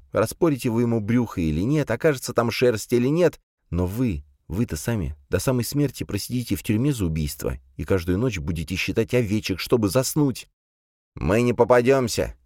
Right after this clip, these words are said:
произнёс Салиман, гордо задрав нос. «Ещё как попадётесь, но это не моё дело», — внезапно закончила Камила, переводя взгляд с одного на другого. «Не знаю, зачем вы пришли и рассказали мне всё это. Я ничего не хочу знать и вообще не желаю,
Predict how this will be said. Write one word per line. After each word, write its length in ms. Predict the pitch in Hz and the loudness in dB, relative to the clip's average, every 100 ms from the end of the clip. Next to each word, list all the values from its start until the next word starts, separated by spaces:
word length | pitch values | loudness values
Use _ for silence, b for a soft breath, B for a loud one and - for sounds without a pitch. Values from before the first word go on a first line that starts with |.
| - | -2
произнёс 440 | 78 80 76 76 | 0 0 0 -2
Салиман, 560 | - 62 78 98 82 64 | -2 -2 2 2 0 0
гордо 340 | 82 82 69 | 2 2 0
задрав 460 | 64 69 65 69 - | -2 0 2 0 -2
нос. 420 | 69 53 - - _ _ _ _ _ _ - | -4 -4 -8 -16 _ _ _ _ _ _ -4
«Ещё 320 | 135 - 175 | 0 2 4
как 240 | 202 175 | 6 4
попадётесь, 720 | - 151 151 147 139 101 - - _ _ - | 4 6 6 6 2 0 -8 -12 _ _ 0
но 160 | 113 | 2
это 180 | 127 135 | 4 4
не 120 | 147 | 4
моё 260 | 170 165 127 | 6 6 6
дело», — 400 | 107 104 85 73 _ _ | 6 4 4 -2 _ _
внезапно 460 | 73 80 76 73 73 | -2 2 2 2 2
закончила 480 | 73 82 73 69 67 | 0 0 0 0 0
Камила, 440 | 64 78 101 73 | 0 0 0 -2
переводя 460 | 73 67 69 64 62 | -2 0 0 0 -2
взгляд 360 | 62 80 87 | -2 0 0
с 80 | - | -2
одного 460 | 65 69 85 85 73 | -2 0 0 -2 -4
на 140 | 71 71 | -4 0
другого. 600 | 76 76 73 57 50 - _ _ _ _ _ _ _ 92 | 0 2 0 0 -4 -8 _ _ _ _ _ _ _ -2
«Не 140 | 127 | -2
знаю, 360 | 120 123 107 78 | 0 0 0 0
зачем 360 | 90 - 95 | -2 0 0
вы 100 | 85 | 0
пришли 400 | 78 90 - 98 | -2 -4 -2 0
и 20 | |
рассказали 600 | 85 80 92 87 101 85 | 0 0 0 2 2 2
мне 240 | 82 85 80 | 0 0 -2
всё 240 | - 87 | -2 0
это. 400 | 131 160 67 65 - _ | 0 0 -4 -6 -12 _
Я 240 | 69 80 | -6 -4
ничего 420 | 101 101 - 113 101 | -4 -6 -6 -4 -2
не 120 | 71 | -2
хочу 260 | 73 85 | -4 -4
знать 300 | 76 98 107 | -2 -2 -2
и 20 | 78 | -2
вообще 360 | 98 - 80 | -2 -2 -4
не 120 | 80 | -2
желаю, 480 | 76 90 131 117 76 | 0 0 0 0 -4